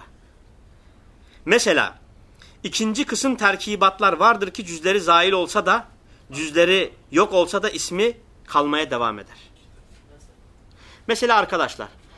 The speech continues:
namaz tekbirden selama kadar bir amel midir? Ameldir. Sübhaneke'yi okumasan bir sorun var mı? Namaz gider mi? Kalır mı ortada namaz? Kalır. Taş gibi kalır. Ebu Hureyre okumuyor. Diyor ki, "Anam, babam sana feda olsun. Tekbir ile kıraat arasında susuyorsun."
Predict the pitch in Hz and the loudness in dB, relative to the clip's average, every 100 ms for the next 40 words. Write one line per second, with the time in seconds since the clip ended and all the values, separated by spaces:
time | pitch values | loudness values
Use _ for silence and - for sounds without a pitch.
0 | - 160 214 226 143 - - 208 208 226 | -6 2 4 4 2 -4 -2 -2 -2 -2
1 | 233 226 208 202 214 214 208 202 202 190 | 0 0 0 2 2 0 -2 -2 0 2
2 | 208 170 117 95 - - _ - - 117 | 2 0 -4 -14 -20 -20 _ -20 -14 -12
3 | 107 90 - - - - 254 240 262 233 | -12 -14 -20 -20 -18 -10 -2 2 4 2
4 | 247 226 233 214 220 220 196 208 214 160 | 2 0 0 -4 -4 -8 -8 -10 -8 -10
5 | - - - - - - - - _ - | -12 -18 -20 -20 -20 -20 -20 -20 _ -20
6 | - - - 147 202 170 185 208 120 - | -20 -20 -2 0 2 0 -4 -4 -6 -10
7 | - - - 208 220 180 151 139 135 127 | -16 -4 2 2 2 0 -2 -2 -2 -2
8 | 143 - - - 104 - - 185 - 226 | -6 -10 -20 -16 -16 -16 -4 -4 -4 -10
9 | 220 226 233 196 - 196 220 226 233 226 | -12 -12 -12 -4 0 2 2 4 4 4
10 | 190 226 190 196 214 180 185 190 160 165 | 0 -2 -2 -2 -2 -2 -4 -6 -10 -10
11 | 175 175 175 170 160 160 139 135 127 - | -8 -8 -8 -8 -6 -4 -6 -8 -16 -18
12 | - - 165 - 170 156 151 147 139 139 | -20 -2 -2 0 -2 -2 -2 0 0 -2
13 | 135 - 131 - 127 117 | -6 -6 -14 -12 -12 -12